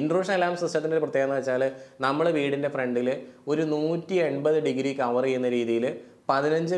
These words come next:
meter ദൂരത്തേക്ക് നമ്മൾ മൈക്രോവേവും അതുപോലെ തന്നെ ഇൻഫ്രാറെഡും സെൻസറുകൾ സ്ഥാപിക്കും. അപ്പോൾ നമ്മുടെ വീടിൻ്റെ കോമ്പൗണ്ടിലേക്ക് നമ്മൾക്ക് അന-,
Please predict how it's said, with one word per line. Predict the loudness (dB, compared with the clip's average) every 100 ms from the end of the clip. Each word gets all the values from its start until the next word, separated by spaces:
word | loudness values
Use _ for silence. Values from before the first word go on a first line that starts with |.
| -2
meter | -2 0 0 0 -6 -20 -6 0
ദൂരത്തേക്ക് | 2 2 2 0 0 -4 -6 -12 -14 -6
നമ്മൾ | 0 0 0
മൈക്രോവേവും | 0 0 0 2 0 -2 -6 -8
അതുപോലെ | -2 0 2 0
തന്നെ | -2 -6 -10 -18 -20 -6 -4
ഇൻഫ്രാറെഡും | -2 0 2 2 0 -4 -4
സെൻസറുകൾ | -4 -4 -2 0 0 0 -2
സ്ഥാപിക്കും. | -4 -4 -8 -10 -18 -10 -2
അപ്പോൾ | 0 2 0 0
നമ്മുടെ | 0 2 2
വീടിൻ്റെ | 0 0 0
കോമ്പൗണ്ടിലേക്ക് | 0 0 0 0 -2 -2 -4 -6 -12 -10 -2
നമ്മൾക്ക് | 0 0 0 0 0 -4 -6 -4 -2
അന-, | 0 -2